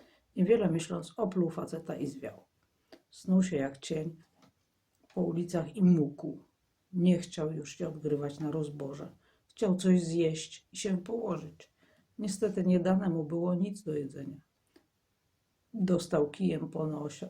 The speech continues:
y, po nerach i jeszcze długo w nocy był torturowany. Tortura była raczej psychiczna.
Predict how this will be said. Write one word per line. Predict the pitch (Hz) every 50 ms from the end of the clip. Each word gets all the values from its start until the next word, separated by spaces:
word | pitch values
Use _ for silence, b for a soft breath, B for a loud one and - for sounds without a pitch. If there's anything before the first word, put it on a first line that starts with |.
| - -
y, | 226 214 196 185 175 175 175 175 185 - -
po | - 175 170
nerach | 175 175 170 175 185 190 190 185
i | 190
jeszcze | 170 170 170 - - 180
długo | 165 185 202 190 175 175
w | 160 156
nocy | 175 180 180 - 175
był | 156 160 160
torturowany. | 160 - 165 151 156 - 180 165 160 156 147 143 139 135 - 131 - _ _ _ _ _ b b b b b b b b b b _
Tortura | - 196 185 - - 220 214 208 202
była | 185 180 196 190 190 190
raczej | 196 190 185 202 196 190
psychiczna. | 185 - - 226 - - 202 185 - - - 160 151